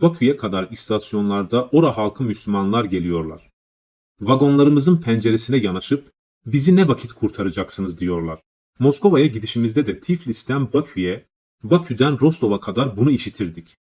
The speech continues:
Hatta istasyonda kendimiz yerde bastığım toprağı eğilip öpeni gördük idi. Bunlar Çerkez, Asetin, Çeçen, Lezgi ile ahir Müslümanlardı.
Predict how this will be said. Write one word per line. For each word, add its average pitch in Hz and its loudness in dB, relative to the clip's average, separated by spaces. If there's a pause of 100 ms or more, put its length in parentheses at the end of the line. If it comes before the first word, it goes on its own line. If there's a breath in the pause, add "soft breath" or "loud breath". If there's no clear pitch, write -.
(180)
Hatta - -4
istasyonda 110 -4
kendimiz 101 -4
yerde 139 6
bastığım 135 4
toprağı 117 -2
eğilip 120 4
öpeni 120 -2
gördük 104 0
idi. 85 -8 (360)
Bunlar 147 0
Çerkez, 110 -4 (100)
Asetin, 120 -4
Çeçen, 131 -6 (100)
Lezgi 123 2
ile 127 2
ahir 101 -2
Müslümanlardı. 95 -6